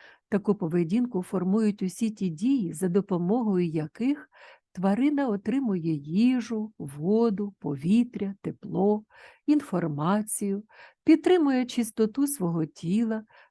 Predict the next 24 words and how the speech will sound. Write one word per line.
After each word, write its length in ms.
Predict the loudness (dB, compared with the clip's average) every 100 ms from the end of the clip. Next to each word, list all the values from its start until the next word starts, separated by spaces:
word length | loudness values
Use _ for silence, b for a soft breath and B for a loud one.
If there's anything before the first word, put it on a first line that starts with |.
| -8
взаємодіє 840 | 0 4 4 4 2 2 2 2
із 100 | 0
довкіллям, 960 | -4 -8 -8 -4 2 2 2 0 0 -6 B B -2
а 120 | 2
також 420 | 2 0 -2 2
організовує 920 | 2 4 4 4 2 0 0 0 0
свою 420 | -2 -4 -2 0
рухову 460 | 2 0 0 -4 -2
активність. 960 | -4 -6 -4 -2 -2 -6 -12 -18 _ _ _ _ _ B B B B
У 80 | 0
зв'язку 540 | 2 0 0 -2 -4
з 140 | -4 -2
цим 340 | 0 0 -4 -6
виділяють 640 | 2 4 4 4 4 2
форми 440 | -2 -2 0 0 0
індивідуальної 880 | 0 2 2 0 0 0 0 -2
поведінки, 840 | -4 -4 -4 -2 0 0 0 -4 -6 b b b
які 340 | 0 2 4 4
мають 360 | 6 4 0
вирішальне 920 | 2 4 6 4 0 0 2 2 0 -4
значення 680 | -4 -4 -4 -4 -2 0
для 160 | 0 2
існування 800 | 0 0 -2 0 0 0 -2 -4
тварин. 600 | -6 -4 -2 -4 -4